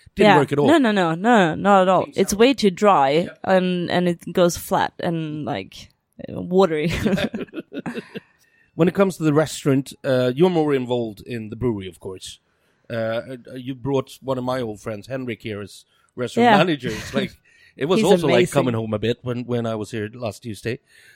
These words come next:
Speaker 1: But, um, it's the first restaurant that Spendrups have started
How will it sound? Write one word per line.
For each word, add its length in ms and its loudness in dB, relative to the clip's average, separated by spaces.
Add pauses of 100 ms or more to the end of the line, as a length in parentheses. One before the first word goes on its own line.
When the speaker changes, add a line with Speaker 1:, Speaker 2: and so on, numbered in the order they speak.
(120)
Speaker 1:
But, 340 2
um, 380 4 (200)
it's 180 -6
the 100 -2
first 320 -2
restaurant 560 -6
that 140 -12
Spendrups 920 -6 (500)
have 120 -12
started 520 -4